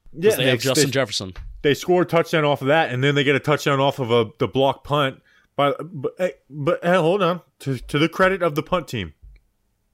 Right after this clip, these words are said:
Speaker 1: our special teams coordinator is very well respected within the building.
Speaker 2: Yeah, he may, he may even get a head coaching job soon. Um,
Speaker 1: Listen,
Speaker 2: I
Speaker 1: the guy's
Speaker 2: guess.
Speaker 1: nice to the media. He's very well respected.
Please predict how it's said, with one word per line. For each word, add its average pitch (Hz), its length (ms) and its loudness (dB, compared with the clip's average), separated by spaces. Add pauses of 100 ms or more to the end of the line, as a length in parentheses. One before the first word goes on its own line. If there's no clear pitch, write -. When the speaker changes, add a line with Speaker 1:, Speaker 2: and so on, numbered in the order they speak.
(680)
Speaker 1:
our - 60 -8
special 180 360 -2
teams 160 220 -2
coordinator 95 680 -2
is 98 160 -6
very 120 340 0
well 104 240 -2
respected 95 520 -6
within 85 240 -8
the 82 80 -10
building. 73 400 -10 (280)
Speaker 2:
Yeah, 160 180 -2
he 151 200 -4
may, 175 220 -2
he 160 180 -6
may 190 180 -2
even 165 220 -2
get 160 120 0
a 139 60 0
head 151 180 -4
coaching 180 340 -4
job 117 400 -4
soon. 95 360 -6 (120)
Um, 98 420 -6 (720)
Speaker 1:
Listen, 170 240 -4
Speaker 2:
I 120 40 -2
Speaker 1:
the 110 80 -4
guy's 175 240 2
Speaker 2:
guess. 156 80 -8
Speaker 1:
nice 175 260 -2
to 175 80 -8
the 160 80 -2
media. 143 380 -2
He's 101 160 -8
very 143 260 0
well 135 200 0
respected. 117 720 -4